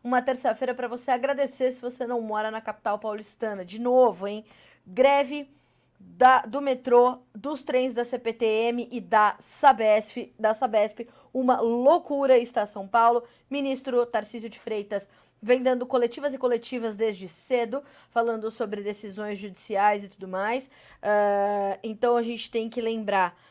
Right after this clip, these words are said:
né, que a gente tem ali, não é uma paralisação total, a gente tem algumas linhas funcionando normalmente.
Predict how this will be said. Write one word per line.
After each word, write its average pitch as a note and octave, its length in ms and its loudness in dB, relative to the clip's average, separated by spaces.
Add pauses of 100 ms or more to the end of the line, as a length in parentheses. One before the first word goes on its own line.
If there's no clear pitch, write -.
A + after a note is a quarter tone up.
(120)
né, G3+ 240 -2
que G#3 800 -6 (120)
a G#3+ 60 -6
gente A3 160 -8
tem A#3 180 -8
ali, A3+ 320 -8 (120)
não A3+ 220 -4
é A3+ 60 -2
uma A3+ 140 -4
paralisação G#3 580 -6
total, F#3+ 300 -2
a B3+ 60 0
gente A#3 200 -10
tem A#3 100 -6
algumas G3+ 420 -10
linhas G3 340 -12 (260)
funcionando G#3 600 -8
normalmente. G3+ 760 -6